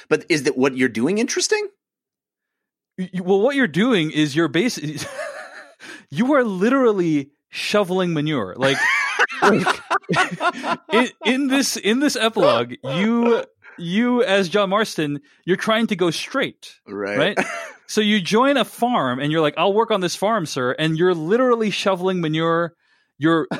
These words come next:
Speaker 2: building fences.
Speaker 1: Oh my goodness. Press X to build
Speaker 2: <laughs>
Speaker 1: fence, press X to shovel manure.
Speaker 2: Yes, that's
Speaker 1: Yeah.
Speaker 2: exactly right. You're, you, not, not only, no, not press X to shovel manure.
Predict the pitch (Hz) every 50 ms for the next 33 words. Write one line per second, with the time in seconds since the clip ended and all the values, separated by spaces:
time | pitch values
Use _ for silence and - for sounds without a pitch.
0 | - - - 131 110 147 175 202 208 208 208 185 165 - - 156 160 175 - -
1 | 202 202 208 196 - 127 98 - - 69 62 69 - - - 69 - 57 57 62
2 | - - - _ - 147 135 - - - 131 135 143 131 - - - 247 131 127
3 | 127 - - 127 123 127 131 123 - - 123 113 110 - 110 113 110 - - 120
4 | 110 - 113 113 110 110 110 110 110 110 113 117 117 117 _ - - - - -
5 | 165 285 370 302 - - - - 262 262 - - - - 214 202 262 262 254 285
6 | 269 262 190 202 208 196 185 202 180 180 196 220 185 202 226 269 320 330 294 233
7 | 202 233 233 226 180 208 247 - 262 240 - 247 220 - 208 - 220 202 185 185
8 | 180 180 180 147 -